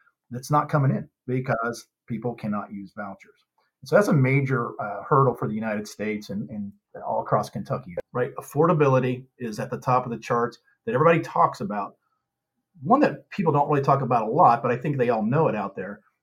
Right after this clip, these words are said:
and that's availability of housing. There's just nothing available. And yes, the problem is more pronounced for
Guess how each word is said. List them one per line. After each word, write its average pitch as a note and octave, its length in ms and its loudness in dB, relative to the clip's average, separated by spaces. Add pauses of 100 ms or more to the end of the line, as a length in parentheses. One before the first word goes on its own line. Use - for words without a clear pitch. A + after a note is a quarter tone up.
and D#3 80 -4
that's F3+ 160 0
availability A2 760 0
of G2+ 100 -10
housing. G2+ 380 -4
There's C#3 180 -6
just G#3+ 240 -2
nothing C#3+ 520 2
available. A2+ 640 -4 (400)
And D3+ 160 2
yes, D3+ 280 2
the C3+ 120 0
problem D3+ 340 4
is C3 100 0
more C3 260 2
pronounced C3+ 500 -2
for A2+ 400 -2